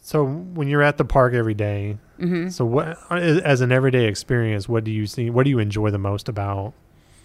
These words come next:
Speaker 1: being on those grounds and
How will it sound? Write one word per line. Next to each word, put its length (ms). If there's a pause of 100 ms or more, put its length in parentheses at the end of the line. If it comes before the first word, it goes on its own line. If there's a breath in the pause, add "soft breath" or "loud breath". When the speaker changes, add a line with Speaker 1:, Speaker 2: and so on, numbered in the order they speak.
(240 soft breath)
Speaker 1:
being 240
on 100
those 200
grounds 840
and 520